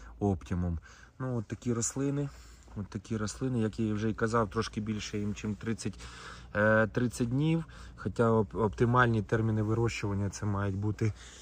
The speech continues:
на рівні, е, сорока п'яти днів на, е, днів вирощування розсади.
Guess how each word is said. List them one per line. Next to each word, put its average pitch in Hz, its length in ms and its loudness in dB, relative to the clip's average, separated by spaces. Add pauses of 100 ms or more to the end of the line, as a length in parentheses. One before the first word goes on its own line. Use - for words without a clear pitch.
(920)
на 127 140 10
рівні, 123 420 10 (220)
е, 123 180 6
сорока 127 640 8 (640)
п'яти 139 320 6
днів 160 320 6
на, 156 300 4
е, 127 180 6
днів 131 300 6
вирощування 127 680 6
розсади. 117 560 4